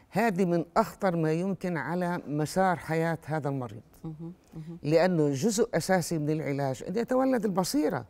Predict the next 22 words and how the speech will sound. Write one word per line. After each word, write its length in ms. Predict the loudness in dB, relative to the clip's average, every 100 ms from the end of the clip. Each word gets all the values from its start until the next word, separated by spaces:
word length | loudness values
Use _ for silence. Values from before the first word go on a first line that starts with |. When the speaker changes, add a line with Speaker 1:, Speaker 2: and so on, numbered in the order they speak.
| -2
Speaker 1:
هو 340 | 0 6 8
يصير 280 | 8 6 2
ياخذ 400 | 2 0 -4 -4
علاجه، 460 | -2 0 0 -2 -8 _ _ _ -20 -20 -2
مش 200 | -2 2
أضلني 600 | 4 6 4 4 2 2
أنا 180 | 4 4
كأمه 480 | 4 2 4 2 2
أضلني 360 | 4 4 2
أحط 280 | 0 -2 0
Speaker 2:
آه. 40 |
Speaker 1:
له 220 | 2 2 2
هالعلاج، 460 | 0 0 0 0
أحط 280 | -6 -6 -2
له 160 | 0 0
العلاج 360 | 0 0 0
بعدين، 600 | -2 -2 0 0 0 -2 -8 -20 -20 -20 -18 -8
مش 160 | -2 0
رح 120 | 0
أعيش 320 | 0 -2 0
للأبد. 540 | 0 0 0 -2 -4 -12 _ _ _ _ -20 -20
Speaker 2:
أوكي. 120 | -18